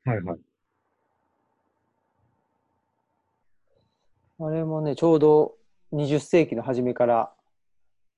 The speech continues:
Speaker 2: の話、あ、二十、十九世紀終わりから千九百六十年代、七十年代ぐらいまでの話で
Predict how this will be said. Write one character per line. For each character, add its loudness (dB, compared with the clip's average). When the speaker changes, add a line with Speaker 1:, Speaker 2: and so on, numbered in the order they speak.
Speaker 2:
の -2
話、 -2
あ、 0
二 -6
十、 -6
十 -4
九 -2
世 2
紀 0
終 2
わ 4
り 0
か 0
ら 2
千 -4
九 -4
百 -6
六 -2
十 0
年 -4
代、 -4
七 -2
十 -6
年 -6
代 -4
ぐ -2
ら 0
い -4
ま -10
で -12
の -14
話 -16
で -10